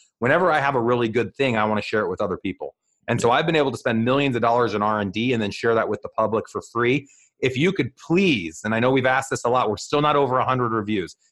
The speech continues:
Speaker 1: If you have yet to do a review, please go to iTunes under, on the podcast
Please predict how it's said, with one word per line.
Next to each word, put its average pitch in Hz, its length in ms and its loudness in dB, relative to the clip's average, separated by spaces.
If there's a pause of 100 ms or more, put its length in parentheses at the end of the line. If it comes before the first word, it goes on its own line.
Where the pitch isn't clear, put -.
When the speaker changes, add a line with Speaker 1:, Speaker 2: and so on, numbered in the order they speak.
Speaker 1:
If 104 140 -4
you 120 100 0
have 104 100 0
yet 147 240 0
to 165 80 -6
do 190 120 4
a 196 80 2
review, 131 560 0 (280)
please 151 260 2
go 156 100 4
to 151 80 2
iTunes 107 720 -2 (100)
under, 113 300 -4
on 110 120 0
the 107 80 -2
podcast 98 640 -2